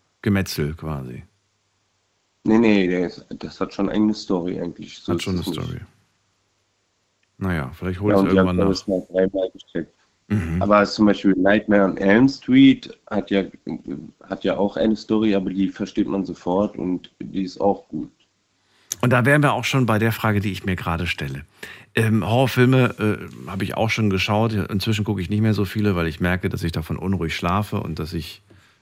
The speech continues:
Speaker 1: lieber Dinge konsumieren sollte, die meinem Kopf gut tun und die ihn nicht noch mehr kaputt machen. Aber, ähm, die Frage, die ich mir gerade stelle, ist, gerade heutzutage, Filme werden sehr häufig animiert, vieles ist inzwischen Computer.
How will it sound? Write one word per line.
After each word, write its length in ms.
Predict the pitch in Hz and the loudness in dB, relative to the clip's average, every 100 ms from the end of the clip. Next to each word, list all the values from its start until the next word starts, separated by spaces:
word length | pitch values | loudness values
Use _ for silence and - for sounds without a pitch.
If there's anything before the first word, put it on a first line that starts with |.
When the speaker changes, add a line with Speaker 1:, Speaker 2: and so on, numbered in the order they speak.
| - | -2
Speaker 1:
lieber 220 | 107 104 | 2 2
Dinge 220 | 107 107 | 4 2
konsumieren 540 | 87 101 90 90 92 92 | 2 0 2 2 2 2
sollte, 300 | 87 87 82 | 0 -2 -4
die 340 | 85 80 80 80 - | -4 -2 -4 -6 -10
meinem 400 | 82 82 80 78 | -6 -4 -4 -6
Kopf 280 | - 104 - | -4 -4 -4
gut 220 | - 113 | -4 -4
tun 240 | 113 117 110 | 0 0 0
und 220 | 92 90 | -2 -4
die 120 | 90 | -4
ihn 100 | 85 | -2
nicht 180 | 85 85 | -4 -4
noch 140 | 92 | -4
mehr 380 | 82 85 87 95 - | -2 0 0 -2 -6
kaputt 300 | 92 104 110 | -8 -4 -2
machen. 320 | 101 123 127 _ - - _ _ - | 0 -2 -6 _ -20 -20 _ _ 0
Aber, 500 | 117 101 82 76 - - | 2 2 0 -4 -10 -4
ähm, 260 | 98 92 87 | 0 2 0
die 120 | 92 | -2
Frage, 240 | 104 113 | 0 0
die 60 | 110 | 0
ich 80 | 110 | 0
mir 100 | 95 | 0
gerade 240 | 90 90 | 0 -2
stelle, 260 | 87 95 98 | 0 0 2
ist, 300 | 82 95 - - - _ _ _ | 0 -4 -8 -20 -20 _ _ _
gerade 340 | - 113 131 98 | 0 2 2 2
heutzutage, 800 | 107 110 104 - 87 80 71 67 | 2 2 -4 -6 -6 -6 -6 -6
Filme 400 | - 127 131 104 | 2 4 6 4
werden 400 | 110 104 107 - | 2 4 0 -2
sehr 300 | 82 101 107 | -2 0 2
häufig 340 | 110 101 101 | 2 0 -2
animiert, 540 | 95 101 95 98 98 101 | 0 2 4 2 2 -2
vieles 440 | - - 127 110 | -4 2 4 2
ist 140 | 92 - | -2 -4
inzwischen 380 | 95 104 - 92 | -2 -2 -2 -2
Computer. 720 | 92 82 127 127 117 107 | -2 -2 0 2 2 2